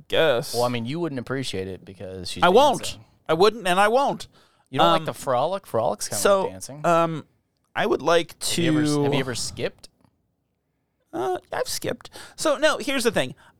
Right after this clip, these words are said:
Speaker 1: I, I don't think that at the act of dancing is stupid. I think it looks like that could be fun to do. Dancing might be fun to do.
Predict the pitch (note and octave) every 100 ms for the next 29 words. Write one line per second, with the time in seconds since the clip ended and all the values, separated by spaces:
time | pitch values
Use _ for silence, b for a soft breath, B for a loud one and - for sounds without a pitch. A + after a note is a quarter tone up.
0 | - G#3+ - F#3+ G3 A#3 A3+ - F#3+ F3+
1 | E3+ C#3+ D3 C#3+ C3 _ _ _ _ _
2 | _ _ _ _ _ _ _ _ _ _
3 | _ _ _ _ _ _ _ _ _ -
4 | D3+ - D3+ D3 D#3 D#3 - F3+ C#3+ D#3
5 | C3+ C#3+ C#3+ B2+ A2 - A2+ D#2+ - -
6 | - - E3 G3 G3 - E3 - E3 C#3+
7 | D3 A#2 E3+ E3 - G3+ G3+ G3 C#4+ G3+
8 | - C#3+ - D#3 G3+ G#3 E3 D#3 F#3+ D3
9 | C#3 D#3+ G3+ E3+ G#3+ A3 - G#2